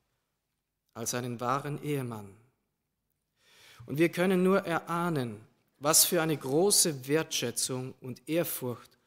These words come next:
was für eine Hochachtung der heilige Josef gegenüber seiner heiligen Ehefrau gehabt haben muss.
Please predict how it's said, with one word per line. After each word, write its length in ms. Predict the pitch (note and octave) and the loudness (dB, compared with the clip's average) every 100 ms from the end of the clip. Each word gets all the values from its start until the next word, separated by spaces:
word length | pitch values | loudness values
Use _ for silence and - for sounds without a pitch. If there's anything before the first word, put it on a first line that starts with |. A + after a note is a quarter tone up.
| _ | _
was 320 | A#2 C#3 D3+ | -6 0 2
für 200 | - F3 | 0 -2
eine 260 | D3 D3 B2 - | -4 -4 -4 -2
Hochachtung 840 | F3+ G3 - - A2+ - - A2+ G#2+ _ _ _ _ _ | 0 0 -4 -12 -12 -12 -14 -14 -14 _ _ _ _ _
der 100 | A2 | -8
heilige 280 | B2+ D3+ C3+ | -4 -2 -2
Josef 460 | C3 D#3 D3+ D3+ D3 - _ _ _ | 0 0 -2 -4 -8 -18 _ _ _
gegenüber 460 | - B2 - B2+ A#2+ | -8 -6 -6 -8 2
seiner 600 | - A#2+ C3 D3+ E3 D#3+ - _ - | 4 4 0 -4 -6 -10 -14 _ -10
heiligen 460 | A#2+ B2 B2+ B2+ - | -6 -6 -6 -10 -10
Ehefrau 560 | C3 C3 A2+ - A#2 A#2 | -4 -4 -4 -8 -8 -8
gehabt 540 | A2+ G#2+ C3+ - - | -10 -10 -12 -12 -12
haben 260 | A#2 A#2+ C#3 | -12 -8 -4
muss. 480 | E3 - - - | 0 2 2 0